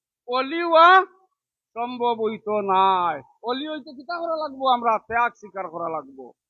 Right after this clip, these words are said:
আল্লাহর একনিষ্ঠ ইবাদতের মধ্যে থাকা লাগবো, মালিকের ডর আমরার, আল্লাহর ডর আর খৌফে এলাহি আমরার ভিতরে আওয়া লাগবো, না হইলে অলি আল্লাহ অকল সম্ভব নাই। বুঝছেন নি ব্যাপারটা?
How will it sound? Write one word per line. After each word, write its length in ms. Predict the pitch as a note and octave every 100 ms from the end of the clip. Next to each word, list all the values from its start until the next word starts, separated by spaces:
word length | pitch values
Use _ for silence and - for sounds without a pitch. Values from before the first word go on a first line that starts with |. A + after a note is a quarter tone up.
| _ -
আল্লাহর 420 | C4+ C#4 D#4 D#4
একনিষ্ঠ 480 | E4 E4 D#4 E4 D#4+
ইবাদতের 680 | D4+ C#4+ E4 D#4 D#4 D#4+
মধ্যে 280 | D#4 C#4+ C#4+
থাকা 260 | C#4 C4+ C4+
লাগবো, 520 | C4 A#3 A3+ G#3 D#3 - _ _
মালিকের 640 | A#3 B3 C#4 E4+ F4 D#4+ C4
ডর 260 | C#4+ F4
আমরার, 480 | E4+ D#4 D4+ B3+ F#3+ - _ _ _
আল্লাহর 420 | B3+ C#4 D#4 E4
ডর 360 | C#4+ A3 D#4 E4
আর 160 | D#4+ C#4
খৌফে 400 | A#3+ F4+ D4+ D4+
এলাহি 640 | C#4+ D4+ D#4+ D4 C#4 G3+ - _ -
আমরার 380 | - C4+ C4 A#3+
ভিতরে 360 | B3+ - B3
আওয়া 240 | A#3 A3+ A3
লাগবো, 500 | G#3 F#3+ F#3+ E3+ B2+ _ -
না 160 | G3 A#3
হইলে 340 | A#3 A#3+ A3+
অলি 380 | A3+ G#3 A3 A3+
আল্লাহ 260 | A3 G#3+
অকল 340 | G3+ F#3+ - F#3
সম্ভব 460 | - F3+ F3 E3 D3+
নাই। 280 | C#3+ A#2+ - _ _ _ -
বুঝছেন 320 | A#3 C#4+ D4
নি 120 | C#4
ব্যাপারটা? 640 | B3 G#3 F#3+ F3+ F3 C3